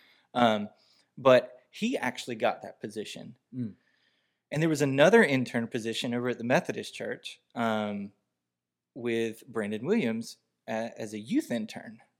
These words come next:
Speaker 1: And so I didn't get the worship intern one at Wesley, which I thought that I was gonna get because it just made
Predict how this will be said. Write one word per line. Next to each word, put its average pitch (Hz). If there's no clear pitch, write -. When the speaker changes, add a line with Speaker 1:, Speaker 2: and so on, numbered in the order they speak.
Speaker 1:
And 110
so 117
I -
didn't 220
get 143
the 127
worship 127
intern 107
one 107
at 107
Wesley, 139
which 110
I 107
thought 135
that 123
I 113
was 107
gonna 113
get 117
because 117
it 107
just -
made 113